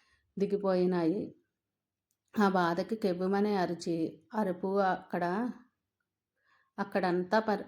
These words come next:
ప్రతిధ్వనించింది. జమున కాస్త అప్రమత్తంగా ఉండేసరికి శాంతిలాల్ ఆమె శరీరాన్ని చుట్టుకోబోయాడు.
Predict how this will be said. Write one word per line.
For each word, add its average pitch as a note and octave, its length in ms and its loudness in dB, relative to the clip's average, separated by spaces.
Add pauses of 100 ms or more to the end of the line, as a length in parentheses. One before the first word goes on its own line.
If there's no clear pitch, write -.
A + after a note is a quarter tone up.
ప్రతిధ్వనించింది. F#3+ 1120 0
జమున F#3+ 340 -2
కాస్త G3 400 -2
అప్రమత్తంగా F#3 760 -2
ఉండేసరికి F3+ 800 -2
శాంతిలాల్ F#3+ 600 0
ఆమె F#3+ 260 0
శరీరాన్ని F3+ 640 0
చుట్టుకోబోయాడు. F#3 1000 -2